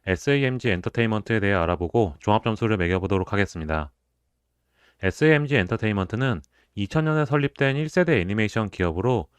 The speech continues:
기획 및 제작, 캐릭터 라이선싱 및 머천다이징, 글로벌 배급 사업을 영위하고 있습니다. 에스에이엠지 엔터의 비즈니스 모델은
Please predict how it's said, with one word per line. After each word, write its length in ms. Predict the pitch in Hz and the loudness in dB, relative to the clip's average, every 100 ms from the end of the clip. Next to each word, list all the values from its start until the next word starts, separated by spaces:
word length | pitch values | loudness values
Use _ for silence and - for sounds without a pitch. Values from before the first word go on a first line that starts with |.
| _ _ | _ _
기획 260 | - 113 131 | 2 2 4
및 160 | 135 - | 0 -2
제작, 420 | 87 85 85 - _ _ _ | -4 0 -2 -2 _ _ _
캐릭터 380 | - 170 - 160 | 0 0 4 4
라이선싱 580 | 87 95 113 120 127 120 | 6 4 0 -6 -4 -2
및 140 | 117 | -2
머천다이징, 800 | 82 78 127 113 104 92 82 73 _ | -2 -6 -6 0 2 2 -6 -10 _
글로벌 380 | - 104 113 104 | 0 2 2 0
배급 260 | 85 107 | -2 -2
사업을 340 | - 107 101 80 | -2 -2 0 -2
영위하고 400 | 80 95 98 90 | -2 -2 0 -4
있습니다. 480 | - 80 78 76 _ _ _ _ _ _ _ _ _ _ _ _ _ | -6 -6 -4 -4 _ _ _ _ _ _ _ _ _ _ _ _ _
에스에이엠지 680 | 98 - 156 156 151 147 147 | -4 2 2 4 2 2 0
엔터의 540 | 143 110 98 117 113 104 | 2 2 2 2 2 0
비즈니스 460 | 95 98 120 - | -6 -2 -2 -2
모델은 500 | 101 92 101 135 90 | -2 0 2 0 -2